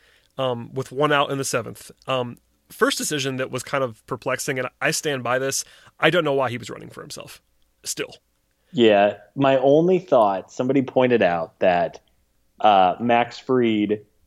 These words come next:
Speaker 2: who was warming up in the bullpen, was much, much better this year with McCann catching him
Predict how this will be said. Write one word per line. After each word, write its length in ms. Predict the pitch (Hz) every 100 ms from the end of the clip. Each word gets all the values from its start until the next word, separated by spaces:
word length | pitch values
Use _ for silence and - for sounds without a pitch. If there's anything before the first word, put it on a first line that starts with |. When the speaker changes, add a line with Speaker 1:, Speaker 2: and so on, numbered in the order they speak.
| -
Speaker 2:
who 120 | 117
was 320 | 104 101 -
warming 500 | 123 110 127 127 123
up 200 | 117 110
in 140 | 113 104
the 240 | 104 98 98
bullpen, 520 | 113 107 101 90 87 - _ _
was 240 | - 107 117
much, 320 | 143 147 147
much 240 | 131 -
better 240 | 127 117 113
this 240 | 110 -
year 380 | 113 107 104 101
with 460 | 101 104 98 - _
McCann 480 | 113 - 120 110 107
catching 340 | 110 98 104
him 280 | 95 95 92